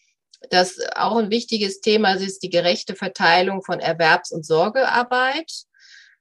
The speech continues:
Dann der Gewaltschutz für Frauen und Mädchen. Was wird da getan? Wie sieht es aus?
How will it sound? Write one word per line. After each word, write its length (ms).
Dann 520
der 160
Gewaltschutz 880
für 160
Frauen 380
und 140
Mädchen. 500
Was 260
wird 160
da 240
getan? 640
Wie 100
sieht 240
es 140
aus? 600